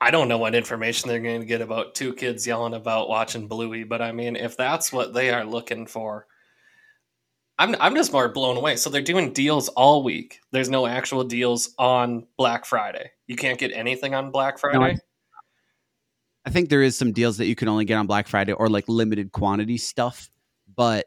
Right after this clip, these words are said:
Speaker 2: uh, like, this whole week, I know the, the Walmart here has been advertising all their Black Friday deals right up front. And they have all the, all, like, the middle aisles are full of just, like, the Black Friday deal stuff.
Speaker 1: I think the only Black
Speaker 2: It's like,
Speaker 1: Friday,
Speaker 2: here it is.
Speaker 1: I think the only
Speaker 2: Yeah.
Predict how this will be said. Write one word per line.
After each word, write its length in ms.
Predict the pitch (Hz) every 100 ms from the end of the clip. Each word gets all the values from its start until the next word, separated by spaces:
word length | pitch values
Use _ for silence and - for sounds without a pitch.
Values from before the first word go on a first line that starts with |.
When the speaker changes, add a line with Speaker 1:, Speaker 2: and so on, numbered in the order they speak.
| -
Speaker 2:
uh, 280 | 104 101 101
like, 180 | 110 104
this 120 | 104
whole 220 | 127 107
week, 260 | 120 131 -
I 60 | 101
know 140 | 98
the, 140 | 98 - 101
the 80 | 82 -
Walmart 300 | 107 113 107
here 100 | 127
has 120 | 104
been 120 | 92
advertising 580 | 90 98 98 101 98 101 -
all 100 | 101
their 120 | 101
Black 220 | 98 101
Friday 260 | - 104 98
deals 360 | 95 98 95
right 120 | 101 98
up 140 | -
front. 260 | - 107 - _ -
And 120 | 107
they 60 | 107
have 200 | 127 120
all 140 | 117
the, 120 | 110 -
all, 120 | 120
like, 160 | 127 120
the 80 |
middle 300 | 107 123 127
aisles 340 | 113 131 110 90
are 40 | 92
full 340 | - 131 117
of 140 | 101
just, 220 | 92 98 101
like, 260 | 82 - _ _ _ -
the 60 |
Black 260 | 90 98 98
Friday 320 | 110 117 98
deal 200 | 76 73
stuff. 360 | - 58 50 - _ _ _ _ _ -
Speaker 1:
I 80 | 151
think 200 | 240 240
the 100 | 139
only 160 | 127
Black 260 | 120 120 120
Speaker 2:
It's 80 | -
like, 80 | 139
Speaker 1:
Friday, 100 | 127
Speaker 2:
here 100 | 117
it 80 | 117
is. 160 | 92 - _
Speaker 1:
I 60 | 156
think 120 | 175
the 60 | 127
only 120 |
Speaker 2:
Yeah. 60 | 127